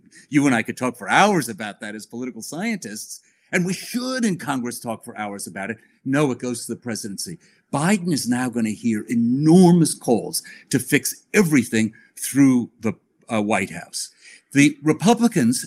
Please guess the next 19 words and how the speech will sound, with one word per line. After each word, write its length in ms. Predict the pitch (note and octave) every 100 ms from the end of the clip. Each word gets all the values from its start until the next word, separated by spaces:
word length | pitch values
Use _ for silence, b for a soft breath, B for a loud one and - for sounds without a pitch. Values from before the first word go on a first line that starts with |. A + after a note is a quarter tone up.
| -
are 120 | D3
gonna 220 | D3 D3 C#3+
actually 400 | D3 - B2 _ - -
push 280 | A#3+ -
things 300 | - B2+ A2+
his 200 | A2 G2+
way 340 | G2 F#2+ G#2 A#2+ b b
by 120 | D#3
saying, 260 | D3 F#3+ F3+
"We're 120 | G3+
not 120 | A3
gonna 140 | A3 A3
work 240 | A#3+ B3
with 160 | G3+ A2
you." 140 | E2+ _ _ b b b b -
And, 440 | D#3 D3 D3 C#3+ _ _ -
you 100 | F3
know, 160 | E3+ -
if, 540 | - G3+ A3+ A3+ -